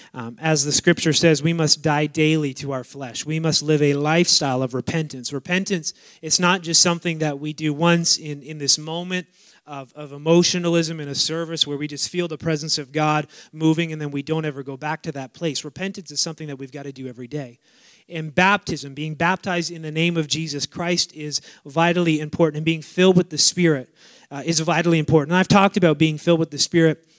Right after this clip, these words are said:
in the past. It's one thing to have received the Spirit, but it mean, to be filled with the Spirit means something entirely different, because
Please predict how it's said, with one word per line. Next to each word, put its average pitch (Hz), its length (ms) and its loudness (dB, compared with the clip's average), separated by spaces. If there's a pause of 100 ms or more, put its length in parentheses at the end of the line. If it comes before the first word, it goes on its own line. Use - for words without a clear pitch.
(160)
in 170 160 -2
the 160 80 4
past. 180 460 0
It's 160 140 -2
one 202 240 4
thing 202 180 -2
to 185 140 -4
have 165 220 -2
received 214 560 0
the - 80 -6
Spirit, 143 460 -2
but 156 200 -4 (280)
it 160 160 -16
mean, 185 240 2
to 196 120 0
be 165 120 0
filled 226 320 6
with 214 80 2
the 175 100 2
Spirit 165 340 2
means 170 220 -2
something 180 380 0
entirely 147 520 -4
different, 151 360 0
because 147 420 2